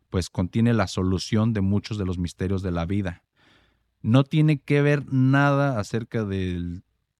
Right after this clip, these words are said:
pues, del sexo realmente, así de gen-, como no tiene una connotación sexual lo que estoy hablando. Solamente es como lo que les decía, la realidad binaria. Por lo mismo de que hay dos,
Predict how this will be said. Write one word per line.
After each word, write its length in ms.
pues, 320
del 840
sexo 480
realmente, 480
así 240
de 180
gen-, 200
como 480
no 240
tiene 160
una 140
connotación 600
sexual 440
lo 100
que 80
estoy 240
hablando. 460
Solamente 840
es 160
como 360
lo 160
que 140
les 160
decía, 260
la 100
realidad 420
binaria. 580
Por 160
lo 140
mismo 360
de 120
que 140
hay 140
dos, 460